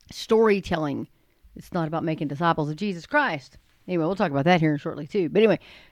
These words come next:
uh, to conclude his article, he goes on to say, um, "In these passages and in many others, the Bible describes the biblical event we call the rapture and tells us of a day in which not all believers will die, but the Lord will transform their bodies and catch them up to meet him in the air."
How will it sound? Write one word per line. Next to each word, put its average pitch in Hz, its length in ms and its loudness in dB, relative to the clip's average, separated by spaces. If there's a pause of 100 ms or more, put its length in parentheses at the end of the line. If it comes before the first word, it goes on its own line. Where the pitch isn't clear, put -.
(140)
uh, 165 160 2
to 175 140 -6
conclude 170 380 0
his 156 120 -4
article, 175 280 0
he 160 60 -2
goes 160 120 -2
on 175 160 -2
to - 40 -18
say, 190 180 -2 (500)
um, 214 240 6
"In 359 200 4
these 415 160 4
passages 240 480 2
and 190 80 2
in 196 60 4
many 233 220 2
others, 170 260 2
the 165 120 2
Bible 220 460 -2
describes 190 600 0
the 170 120 0
biblical 202 340 2
event 180 280 4
we 214 180 4
call 185 300 0
the 214 280 -4
rapture 220 460 -2
and 165 160 2
tells 247 260 2
us 220 60 -4
of 190 60 -6
a 160 60 0
day 269 380 -2
in 202 140 -8
which 285 320 -8
not 277 220 -2
all 320 280 4
believers 302 640 0
will 202 140 0
die, 226 480 2
but 160 140 -4
the 147 80 -2
Lord 247 300 4
will 185 80 -2
transform 233 580 2
their 220 120 2
bodies 196 400 0
and 165 160 0
catch - 360 -4
them 208 180 2
up 170 200 0
to 170 120 -6
meet 214 320 4
him 131 300 2 (300)
in 170 120 2
the 156 160 2
air." 165 240 4